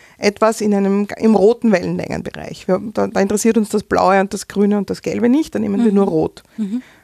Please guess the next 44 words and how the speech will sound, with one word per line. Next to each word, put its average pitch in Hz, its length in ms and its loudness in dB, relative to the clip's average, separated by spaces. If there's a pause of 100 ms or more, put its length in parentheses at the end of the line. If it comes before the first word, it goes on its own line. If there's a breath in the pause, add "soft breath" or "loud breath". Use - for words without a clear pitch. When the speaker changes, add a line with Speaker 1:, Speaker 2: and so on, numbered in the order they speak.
Speaker 1:
Und, 180 400 -8
äh, - 240 -8
dann 196 160 0
gibt's 202 220 -2
Filter, 220 300 2
die 202 80 4
im 190 100 2
Blauen 180 420 4
funktionieren, 254 720 4
da 240 160 2
schmeißen 208 400 0
wir 233 60 4
dann 226 160 2
das 214 180 -4
Gegenteil 170 420 -4
davon - 300 -12
weg, - 200 -12
also 175 140 -8
alles, 180 200 -2
was 185 160 -4
rot - 240 -8
ist. - 260 -20 (800 loud breath)
Und 208 400 2
weil 196 240 2
eben 202 180 0
diese 196 240 2
Variationen, 185 800 2
die 220 140 0
wir 214 100 4
messen, 202 420 2
auch - 480 -2
abhängig 196 500 -2
von 190 160 -2
der 180 120 0
Wellenlänge 175 520 -2
sind - 400 -8
und - 300 -6
wir 175 160 -2
daraus 170 360 -4
auch - 180 -10
wieder 170 160 -8
was 156 120 -14
schließen - 380 -12
können. - 340 -18